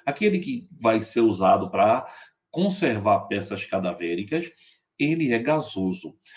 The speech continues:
Os seguintes, do dois até o quinze, ele é líquido. E depois tem aldeído sólido. Não esquece esse detalhe não, tá? Olha aí, pessoal. Entre oito e quatorze carbonos, o aldeído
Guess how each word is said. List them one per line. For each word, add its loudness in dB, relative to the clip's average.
Os 0
seguintes, 0
do -6
dois 4
até -2
o -2
quinze, -2
ele 2
é 0
líquido. -4
E -8
depois -2
tem -6
aldeído -2
sólido. -6
Não -6
esquece 0
esse 2
detalhe 2
não, -4
tá? 2
Olha 2
aí, 0
pessoal. -8
Entre 2
oito 4
e -6
quatorze -2
carbonos, -4
o 0
aldeído 0